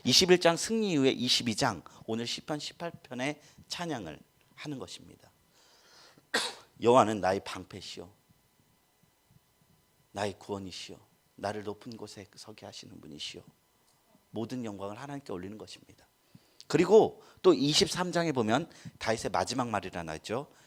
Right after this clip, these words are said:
여기에 보면 자신을 도운 부하들의 이름을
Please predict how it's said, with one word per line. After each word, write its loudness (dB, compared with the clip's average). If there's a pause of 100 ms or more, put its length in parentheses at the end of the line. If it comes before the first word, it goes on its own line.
(120)
여기에 2
보면 -2 (300)
자신을 -4
도운 -2 (280)
부하들의 8
이름을 -6